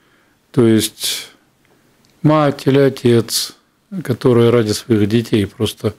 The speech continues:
превращают свою жизнь в ад, они не задумываются, что всё, что видят дети, это бесконечно мучающихся родителей.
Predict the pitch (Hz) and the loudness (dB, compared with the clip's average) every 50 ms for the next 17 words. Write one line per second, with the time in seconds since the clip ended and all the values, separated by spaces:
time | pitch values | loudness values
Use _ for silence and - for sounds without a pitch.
0 | _ _ _ _ _ _ _ _ _ _ - 123 117 120 117 - - - 110 101 | _ _ _ _ _ _ _ _ _ _ 0 2 2 2 2 0 0 0 0 0
1 | - - - - 120 110 107 110 104 107 110 147 - - 180 185 202 190 - - | -2 -4 -4 -2 0 2 2 2 2 0 0 -2 -2 -2 -2 -2 -2 -2 -4 -8
2 | _ _ _ _ _ _ _ _ _ _ _ _ _ _ - 135 143 160 165 151 | _ _ _ _ _ _ _ _ _ _ _ _ _ _ -2 2 2 4 4 4
3 | 147 147 160 180 190 196 196 190 190 185 175 160 - _ _ _ _ - 139 127 | 4 4 4 4 4 4 4 4 2 0 0 -4 -8 _ _ _ _ -2 0 0
4 | 156 165 202 226 190 135 104 98 98 98 - - - - - _ - 127 110 110 | 2 2 2 2 2 2 2 0 -2 -4 -6 -10 -20 -20 -20 _ -2 0 0 0
5 | 110 - - 147 - - 117 113 113 110 101 101 101 120 180 196 202 - 196 190 | 0 -2 -4 -4 -4 -2 -2 0 0 0 -2 -2 0 0 0 0 0 -2 -4 -4
6 | - _ _ _ _ _ _ _ _ _ _ _ - 117 - 113 107 113 - - | -4 _ _ _ _ _ _ _ _ _ _ _ -12 -10 -6 -4 -2 -2 -2 0
7 | - 117 107 131 147 147 - - 120 110 110 123 120 - - 156 143 135 - - | 0 0 2 2 0 0 0 0 2 2 2 2 0 0 -2 0 0 0 -2 -4
8 | - - - - - 147 156 139 110 90 - - - - - - | -6 -8 -6 -2 -2 0 0 0 -2 -6 -10 -12 -18 -20 -20 -20